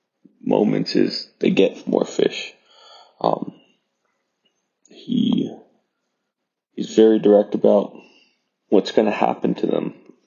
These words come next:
for what they're doing. Um, again, John gets a little better off deal than Peter. Uh, Peter gets told he's going to die early,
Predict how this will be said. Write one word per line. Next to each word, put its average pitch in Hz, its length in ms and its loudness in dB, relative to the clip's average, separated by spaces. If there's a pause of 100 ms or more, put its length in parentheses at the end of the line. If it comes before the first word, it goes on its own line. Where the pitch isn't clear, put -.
for 104 520 0
what - 240 0
they're - 160 2
doing. - 380 0 (800)
Um, - 180 -12 (1300)
again, - 240 0
John 101 280 2
gets 101 220 -2
a - 40 -4
little - 580 0 (1080)
better 107 300 4
off - 420 0 (260)
deal 110 260 4
than 113 200 0
Peter. - 440 -4 (680)
Uh, - 120 -2
Peter 62 380 2
gets - 400 -2
told - 260 2
he's - 280 -4
going 57 300 0
to - 140 -6
die 52 640 0
early, 110 580 -2